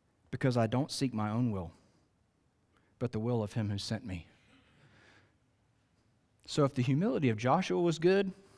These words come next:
the humility of Jesus is perfect. He only sought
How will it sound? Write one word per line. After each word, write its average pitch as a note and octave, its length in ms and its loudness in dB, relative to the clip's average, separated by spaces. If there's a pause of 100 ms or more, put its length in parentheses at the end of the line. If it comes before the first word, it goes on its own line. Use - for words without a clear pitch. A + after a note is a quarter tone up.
(920)
the A#2+ 60 -4
humility C3 420 2
of G2+ 80 -2
Jesus A2+ 360 -2
is - 120 -14
perfect. - 580 -10 (1800)
He E3+ 180 2
only D3+ 380 2
sought F#2+ 440 -6